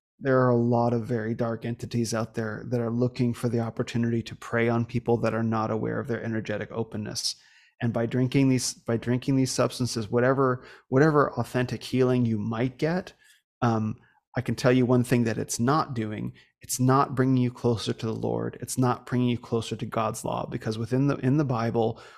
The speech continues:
whenever anyone has a true experience of God, they fall down on their face and, and they lay prostrate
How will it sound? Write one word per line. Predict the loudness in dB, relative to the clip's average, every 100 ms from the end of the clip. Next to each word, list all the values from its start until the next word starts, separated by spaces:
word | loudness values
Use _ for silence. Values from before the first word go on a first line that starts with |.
| _
whenever | -2 0 2 2 2 0 0
anyone | 4 6 4 4
has | 0
a | -4
true | -8 -4 0 2 2
experience | -2 -4 -2 2 2 2 0 -2
of | -4
God, | 0 2 2 2 -4 -20 -8
they | -8
fall | -8 -4 2 4 6 6
down | 6 4 2
on | -2
their | -4
face | -2 2 4 4 2 -2 -6 -20 -4
and, | 0 0 0
and | 0
they | 2
lay | 4 6 8
prostrate | 6 2 2 2 0 0 0